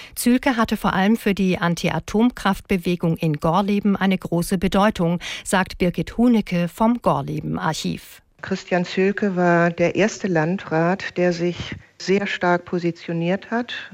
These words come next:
Speaker 2: in dem Widerstand, der sich auf die Seite der Protestbewegung gestellt hat. Und er hat sich bei uns aufgehalten. Er hat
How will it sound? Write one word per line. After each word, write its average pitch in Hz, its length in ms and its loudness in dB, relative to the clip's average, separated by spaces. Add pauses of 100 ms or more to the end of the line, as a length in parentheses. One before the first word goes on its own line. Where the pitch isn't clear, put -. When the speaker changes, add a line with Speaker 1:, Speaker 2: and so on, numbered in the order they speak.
(120)
Speaker 2:
in - 180 0
dem 202 180 2
Widerstand, 208 720 0 (520)
der 175 480 4
sich 165 240 0
auf 151 100 -2
die 170 100 -4
Seite 156 300 2
der 156 140 0
Protestbewegung 151 1000 -2 (180)
gestellt 151 520 0
hat. 143 320 -2
Und 151 420 -2
er 151 220 0
hat 151 220 2
sich - 340 -8
bei 156 120 0
uns 170 280 0
aufgehalten. 139 800 -2
Er 139 160 0
hat 139 320 -2